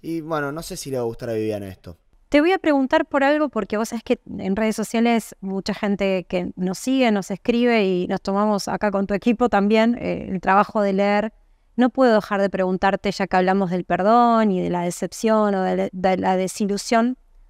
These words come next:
Speaker 2: por Viviana Canosa, que era una persona que mu-, mucha gente de tu espacio empezó a amar, a adorar, y casi que en un momento parecía que defendía las ideas liberales. ¿Qué pasó con Viviana?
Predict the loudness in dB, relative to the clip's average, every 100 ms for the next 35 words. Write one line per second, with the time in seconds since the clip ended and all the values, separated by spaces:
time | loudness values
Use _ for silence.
0 | _ _ _ -2 0 4 4 4 2 0
1 | -2 -8 -12 _ _ -2 2 4 2 2
2 | 2 4 0 -2 -8 -8 -12 -4 -2 0
3 | -2 0 2 4 2 0 0 2 0 0
4 | -2 2 2 2 0 0 2 4 6 4
5 | 0 0 0 2 2 4 2 2 -6 _
6 | _ _ _ _ _ _ _ _ _ -12
7 | 0 0 2 0 2 2 2 2 2 2
8 | 0 0 0 0 0 0 2 4 2 0
9 | -2 0 0 0 0 2 0 -2 -6 -10
10 | -10 -10 -6 0 0 2 0 2 0 0
11 | -4